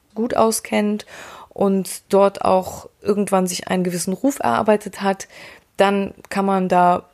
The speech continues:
wirklich ganz gut arbeiten. Man darf allerdings nicht vergessen, dass man sich trotzdem auch breit aufstellen muss.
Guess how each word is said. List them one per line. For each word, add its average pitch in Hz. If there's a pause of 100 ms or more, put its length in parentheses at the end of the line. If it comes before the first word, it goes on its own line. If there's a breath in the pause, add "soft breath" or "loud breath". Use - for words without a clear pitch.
wirklich 185
ganz 170
gut 214
arbeiten. 247 (580 loud breath)
Man 214
darf 220
allerdings 208
nicht 233
vergessen, 233
dass 220
man 214
sich 214
trotzdem 202
auch 240
breit 214
aufstellen 165
muss. 156